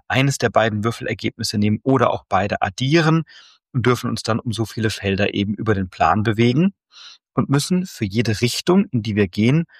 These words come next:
eine Kompasskarte abwerfen. Die gibt's für Nord, Süd, Ost und West. Die sind auch farblich kodiert,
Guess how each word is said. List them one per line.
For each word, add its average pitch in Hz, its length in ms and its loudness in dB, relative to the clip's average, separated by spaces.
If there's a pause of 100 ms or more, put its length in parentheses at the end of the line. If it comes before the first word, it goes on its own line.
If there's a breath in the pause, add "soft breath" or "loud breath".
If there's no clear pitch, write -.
(280 soft breath)
eine 113 320 0
Kompasskarte 117 880 -4
abwerfen. - 560 -6
Die 95 60 -4
gibt's 107 180 -2
für 107 140 -4
Nord, 104 280 0
Süd, 107 220 -2
Ost - 260 0
und 98 120 0
West. 170 240 0
Die 110 60 -2
sind 101 140 -4
auch - 80 -14
farblich - 460 -6
kodiert, 160 460 2